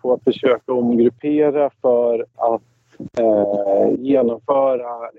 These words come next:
en större offensiv i östra Ukraina. Och egentligen så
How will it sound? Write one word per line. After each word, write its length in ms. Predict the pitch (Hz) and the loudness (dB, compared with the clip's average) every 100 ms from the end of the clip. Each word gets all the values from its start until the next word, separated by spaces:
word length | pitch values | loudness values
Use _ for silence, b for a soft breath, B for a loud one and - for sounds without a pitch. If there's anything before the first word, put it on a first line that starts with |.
| _ _ 127 | _ _ -18
en 80 | 113 | -18
större 420 | _ 127 113 113 | _ 0 2 2
offensiv 640 | 110 117 110 135 127 110 | 2 -2 -2 0 0 2
i 60 | 110 | 0
östra 400 | 104 _ 107 107 | 0 _ 2 2
Ukraina. 560 | - 120 110 120 135 | 2 -2 -2 0 2
Och 180 | 110 117 | 2 2
egentligen 800 | 123 143 147 - 147 123 120 113 | 2 0 -2 -2 0 2 2 0
så 480 | - 120 110 107 | -4 0 4 4